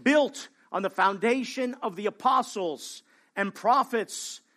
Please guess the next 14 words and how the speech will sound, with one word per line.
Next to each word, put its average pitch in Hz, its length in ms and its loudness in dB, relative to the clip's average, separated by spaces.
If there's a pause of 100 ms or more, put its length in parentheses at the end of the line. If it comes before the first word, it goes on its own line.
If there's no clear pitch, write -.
(280)
Christ - 400 -10
Jesus 214 460 -10
himself 156 760 -10 (420)
being 160 280 -6
the 156 80 -8
cornerstone, 131 840 -10 (440)
in 143 160 -8
whom 226 360 0
the 214 140 6
whole 262 480 6
structure, 170 840 -2 (200)
being 202 280 -2
joined 247 400 -2
together, 175 600 2